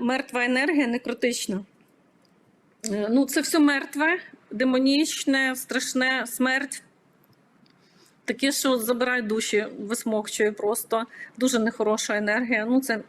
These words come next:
м'яко казано. Я оце все, цей портал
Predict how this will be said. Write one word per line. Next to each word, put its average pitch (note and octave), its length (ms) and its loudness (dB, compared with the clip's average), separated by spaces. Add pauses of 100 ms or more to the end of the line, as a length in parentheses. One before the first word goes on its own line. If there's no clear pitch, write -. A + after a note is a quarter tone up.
м'яко A#3 380 -2
казано. A3+ 540 -2 (540)
Я B3+ 220 2
оце C4+ 220 2
все, C#4 420 2
цей C4+ 180 0
портал B3 540 0